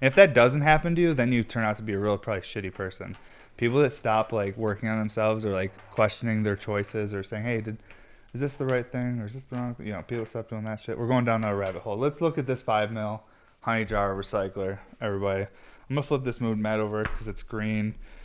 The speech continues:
and you might lose the piece in it 'cause it's so small. I'll just leave it black like that.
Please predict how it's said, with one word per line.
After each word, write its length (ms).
and 60
you 60
might 200
lose 180
the 80
piece 300
in 80
it 140
'cause 100
it's 140
so 120
small. 580
I'll 60
just 160
leave 140
it 100
black 360
like 180
that. 380